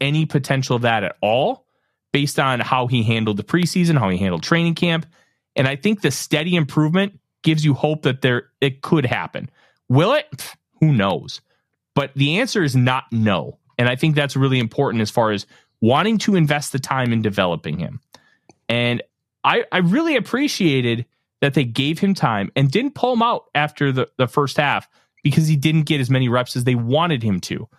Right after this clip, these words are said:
I think all of those things factor in, and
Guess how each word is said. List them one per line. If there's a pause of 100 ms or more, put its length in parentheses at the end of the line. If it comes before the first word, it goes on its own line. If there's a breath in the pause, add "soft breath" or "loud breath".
(400)
I
think (340)
all
of
those
things (380)
factor
in, (1160)
and